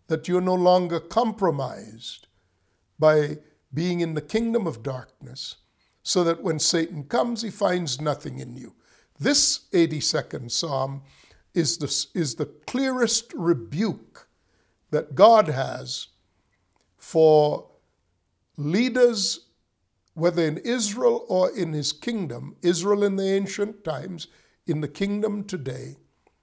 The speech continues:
or in, in the body of Christ today, who have abandoned the highest state of representing the standard of divine rectitude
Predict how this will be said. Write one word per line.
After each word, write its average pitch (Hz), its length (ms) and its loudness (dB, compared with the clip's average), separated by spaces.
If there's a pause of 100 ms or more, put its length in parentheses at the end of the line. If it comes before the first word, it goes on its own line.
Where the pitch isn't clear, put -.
or 175 180 6
in, 170 300 0
in 170 180 -2
the 160 80 -2
body 175 320 4
of 185 140 -10
Christ 170 420 -6
today, 127 400 -12 (880)
who 180 100 2
have 147 140 2
abandoned 208 840 4
the 180 120 -4
highest 220 580 2
state 185 480 -2
of 139 180 -8
representing 202 960 -4 (340)
the 156 80 -6
standard 214 760 4
of 214 200 -2
divine 185 440 0
rectitude 135 880 -8